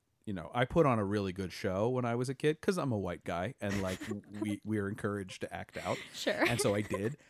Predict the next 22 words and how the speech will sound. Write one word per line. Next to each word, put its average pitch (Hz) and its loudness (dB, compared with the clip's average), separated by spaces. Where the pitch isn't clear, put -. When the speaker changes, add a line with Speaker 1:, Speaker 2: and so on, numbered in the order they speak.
Speaker 1:
But 160 6
it 156 6
was, 151 6
like, 110 0
I 143 8
was 127 4
loud 110 4
so 117 0
nobody 104 0
would 92 -4
make 85 -4
fun 113 2
of 85 -4
me, 73 -10
kind 98 0
of 240 -2
Speaker 2:
Right. 247 0
Speaker 1:
total 95 0
reaction. 85 -6
And 104 -2
it's, - 0
y-, 156 -10